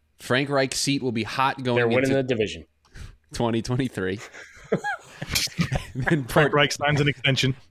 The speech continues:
Speaker 1: And then part two of the take <laughs> is this will be Lamar Jackson's last season playing for Baltimore.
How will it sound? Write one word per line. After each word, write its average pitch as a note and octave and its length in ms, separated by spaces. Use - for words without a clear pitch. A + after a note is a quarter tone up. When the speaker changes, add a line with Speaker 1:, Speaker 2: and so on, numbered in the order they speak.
Speaker 1:
And A#2+ 140
then C3+ 160
part C3+ 280
two F3 180
of D3+ 80
the C3 80
take B2+ 460
<laughs> C3 160
is B2 300
this C#3 360
will D#3 100
be C#3+ 160
Lamar C#3+ 480
Jackson's B2+ 640
last A2 360
season A2+ 340
playing G#2+ 280
for F#2+ 140
Baltimore. - 460